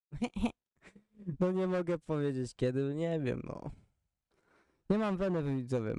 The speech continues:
Znaczy inaczej, mam wenę do, e, montażu, ale nie mam weny do nagrywania, o.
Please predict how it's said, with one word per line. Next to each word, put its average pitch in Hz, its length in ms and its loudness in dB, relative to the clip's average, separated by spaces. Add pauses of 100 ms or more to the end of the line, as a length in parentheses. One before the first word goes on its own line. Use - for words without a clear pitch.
(240)
Znaczy 143 220 2
inaczej, 160 360 0
mam 165 200 0
wenę 185 240 0
do, 160 500 2
e, 139 600 2
montażu, 160 680 2
ale 143 240 2
nie 151 100 0
mam 147 180 0
weny 147 220 2
do 139 120 2
nagrywania, 139 760 0
o. - 260 -8